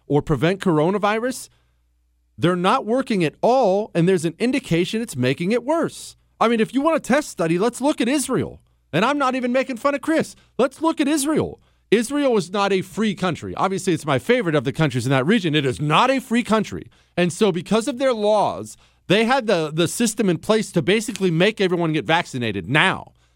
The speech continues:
The second these vaccines came out, boom,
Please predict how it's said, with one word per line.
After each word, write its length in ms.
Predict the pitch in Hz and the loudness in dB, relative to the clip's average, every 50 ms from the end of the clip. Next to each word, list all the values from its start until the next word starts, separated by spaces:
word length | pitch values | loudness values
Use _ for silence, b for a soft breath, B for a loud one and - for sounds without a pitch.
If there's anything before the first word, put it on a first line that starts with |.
| _ - | _ -4
The 80 | 147 139 | -4 -4
second 460 | - - - 247 269 269 311 302 269 | -4 -2 0 0 0 0 0 -2 -2
these 200 | 277 269 233 220 | -2 -2 0 0
vaccines 540 | 254 262 262 - - - 247 247 240 214 - | 0 0 0 -2 -4 -2 -2 -2 -2 -2 0
came 240 | - 240 220 208 | 0 0 2 4
out, 300 | 220 202 139 - - - _ _ _ _ _ _ _ _ _ _ _ _ _ _ _ - - - | 2 2 0 -2 -6 -16 _ _ _ _ _ _ _ _ _ _ _ _ _ _ _ -14 2 4
boom, 460 | 285 277 247 208 165 123 98 87 - | 4 6 6 4 2 0 -2 -6 -10